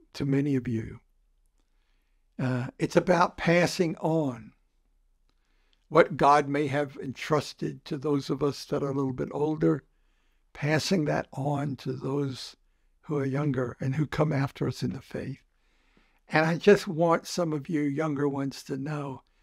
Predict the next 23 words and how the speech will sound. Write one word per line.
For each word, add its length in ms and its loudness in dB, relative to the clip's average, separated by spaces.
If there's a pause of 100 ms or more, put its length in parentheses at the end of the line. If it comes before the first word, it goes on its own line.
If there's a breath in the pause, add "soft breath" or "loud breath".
(180)
my 180 2
heart 280 4
goes 340 0
out 240 0
to 100 -12
you. 380 -10 (1900)
How 320 6
can 380 -2 (100)
I 200 -6
be 220 -2
a 60 2
part 440 0
of 120 -10
your 180 0
life? 400 -4
I 120 -4
don't 200 -2
know 140 -2
how 240 -2
that 220 -6
could 180 -8
possibly 540 -8
work, 340 -14